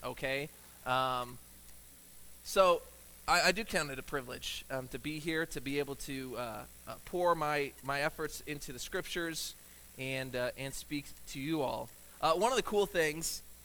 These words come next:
um, about this series that we've been going through is, is we called it Core, um, because the core really gets at two kind of things, right? One is what makes us? What are the building blocks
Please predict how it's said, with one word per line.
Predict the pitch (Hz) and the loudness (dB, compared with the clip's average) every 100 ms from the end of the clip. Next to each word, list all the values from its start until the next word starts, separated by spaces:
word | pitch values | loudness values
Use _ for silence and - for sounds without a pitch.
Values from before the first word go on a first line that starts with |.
| - - - - - - - - | -16 -16 -18 -20 -18 -14 -10 -2
um, | 131 127 127 - | 0 0 -2 -2
about | 139 180 170 | 4 6 6
this | 165 - | 2 0
series | - 165 147 123 | 0 0 0 -2
that | 131 | -2
we've | 127 | -4
been | 123 127 | -6 -6
going | 123 123 | -6 -8
through | - 123 123 | -10 -8 -6
is, | 120 - - | -8 -8 -8
is | 127 | -8
we | 139 | -4
called | - 160 151 | 0 0 0
it | - | -8
Core, | - - 135 117 123 - - - - - | -10 -4 -4 -4 -8 -16 -20 -20 -12 -6
um, | 120 117 123 - - - | -4 -4 -6 -14 -16 -6
because | - 196 175 - - - - | 2 4 4 0 -10 -18 -4
the | 170 | -4
core | - 247 262 202 170 | -2 0 4 6 6
really | 170 208 208 | 6 4 4
gets | 190 180 | 2 0
at | 175 | -2
two | - 214 214 | -2 -2 -2
kind | - 170 | -2 0
of | 156 | 0
things, | - 151 120 117 | 0 -2 -2 -2
right? | 139 175 - - | 0 0 -2 -6
One | 156 226 269 | 4 6 6
is | 175 165 - - - | 4 2 -2 -6 -10
what | 147 208 277 | 4 6 6
makes | 160 175 196 - | 2 -4 -2 -4
us? | 131 - - - - - | -6 -6 -8 -8 -12 -6
What | 165 240 | 2 4
are | 254 | 4
the | 214 | 2
building | 151 190 190 170 | 2 0 0 -2
blocks | 143 139 147 - - - | 2 4 4 2 -4 -6